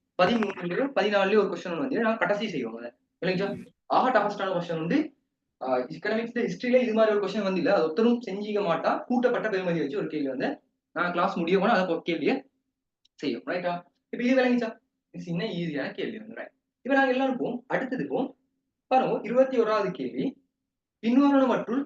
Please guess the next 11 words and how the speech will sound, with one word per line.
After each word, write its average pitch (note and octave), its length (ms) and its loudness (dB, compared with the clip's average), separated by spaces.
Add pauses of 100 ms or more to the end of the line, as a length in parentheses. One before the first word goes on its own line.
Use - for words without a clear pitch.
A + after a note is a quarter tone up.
வண்ணு-, A3+ 360 2
வருமான B3 560 0
அணுகுமுறையினூடாக F#3+ 1080 0
மொத்த F3 300 -2
தேசிய A#3 480 -2
உற்பத்தியை G#3+ 500 0
கணிப்பிடும் F#3+ 460 -2
போது C#3 340 0
அதில் A#3+ 360 0
உள்ளடக்கப்படாதது. F3 1400 -2 (340)
ரைட். - 260 -16